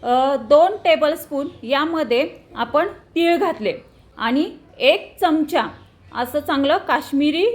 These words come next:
अ, लाल मिरची पावडर घातली आणि दोन चमचे घरी बनवलेला चकली मसाला घातला आपला तृप्तीज किचनचा. एका प्लेटमध्ये एक किलो चकलीची भाजणी घेतली. कडकडीत असं हे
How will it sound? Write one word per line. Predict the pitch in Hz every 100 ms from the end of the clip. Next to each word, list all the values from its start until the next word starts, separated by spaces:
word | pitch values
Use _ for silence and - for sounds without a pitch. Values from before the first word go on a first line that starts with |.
| 571
अ, | 269 262 269
लाल | 294 302
मिरची | 349 349 -
पावडर | 349 330 311 330
घातली | 381 339 277 302 - - -
आणि | 277 381
दोन | 302 269 339 453
चमचे | - 381 370 349 269 294 - -
घरी | 202 311 381 381
बनवलेला | 339 320 302 285 254 - -
चकली | 302 294 302 427 277
मसाला | 269 285 294 277
घातला | 285 269 254
आपला | 247 254
तृप्तीज | 262 254 262 254
किचनचा. | 240 226 196 185 - - - - - _ -
एका | 285 392
प्लेटमध्ये | 415 392 370 370 370 269
एक | 277 - 277 302
किलो | 302 269 339 - -
चकलीची | 285 277 262 262 349 453 -
भाजणी | 269 277 214 262
घेतली. | 277 - 196 175 - - _ _ _ _
कडकडीत | 349 359 381 403 440 539 -
असं | 339 349 349
हे | 302